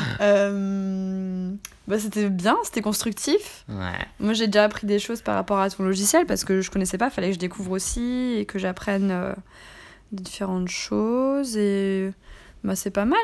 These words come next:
Speaker 1: c'est encourageant.
Speaker 2: Ok.
Speaker 1: Déjà, je trouve ça très bien que t'aies créé ton E I R L,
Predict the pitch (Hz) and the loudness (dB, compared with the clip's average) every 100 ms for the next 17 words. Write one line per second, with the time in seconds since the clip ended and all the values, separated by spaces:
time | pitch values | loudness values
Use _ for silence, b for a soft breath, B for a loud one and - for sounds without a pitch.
0 | 415 - 220 - 214 226 320 - - _ | 2 0 0 2 2 4 0 -4 -18 _
1 | - - _ - - 220 226 269 - 226 | -20 -20 _ -4 2 4 4 4 2 -2
2 | - 214 - 220 233 240 208 196 196 196 | 0 0 2 0 0 -2 0 2 2 0
3 | - 196 196 190 190 202 - - 202 196 | -2 0 2 2 0 -4 -10 -6 -4 -4
4 | 190 185 180 180 185 180 175 180 208 233 | -4 -2 -2 -2 -2 -2 -4 -2 0 0
5 | 233 233 240 | 0 -2 -4